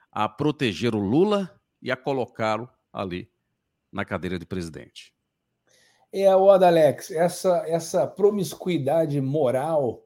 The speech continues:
Speaker 2: que acontece nas altas esferas é o que, é o que eu não sei como ainda me impressiona, ainda me choca.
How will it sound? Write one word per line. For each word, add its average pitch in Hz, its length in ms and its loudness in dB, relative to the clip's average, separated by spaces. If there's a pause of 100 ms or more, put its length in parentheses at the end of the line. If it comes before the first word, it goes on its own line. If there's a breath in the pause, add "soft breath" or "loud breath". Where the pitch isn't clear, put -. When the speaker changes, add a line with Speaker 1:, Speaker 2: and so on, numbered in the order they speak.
(540)
Speaker 2:
que 143 100 -2
acontece 135 800 -4
nas 120 320 -6
altas 147 400 0
esferas 139 680 -4
é 156 80 0
o 156 80 -6
que, 131 520 -6
é 143 100 -8
o 147 60 -4
que 170 200 -8
eu 180 100 -4
não 208 180 2
sei 208 300 2
como 190 400 0
ainda 175 420 0
me 165 140 0
impressiona, 147 720 -2
ainda 151 300 -2
me 151 120 -4
choca. 120 540 -4